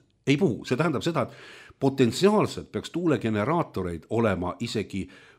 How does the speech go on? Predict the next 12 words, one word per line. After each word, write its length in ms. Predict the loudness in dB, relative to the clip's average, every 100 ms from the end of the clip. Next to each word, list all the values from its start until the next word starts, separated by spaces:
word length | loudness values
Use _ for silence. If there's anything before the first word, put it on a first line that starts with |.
| _ _
rohkem, 580 | -2 4 4 2 -8 -14 -14 _ _ _ _ 0
võib-olla 360 | 0 2 -2
isegi 280 | -2 -4 -8
kolmandiku 560 | 0 2 2 -2 -6 -8
või 80 | -4
kaks 220 | -6 -2
kolmandikku 500 | -2 -2 -4 -8 -4
rohkem, 420 | -4 -4 -6 -8
kui 160 | -4 -4
oleks 200 | -4 -6
absoluutne 640 | -8 -6 -4 -4 -4 -8
elektri 600 | -6 -4 -6 -10 -10 -10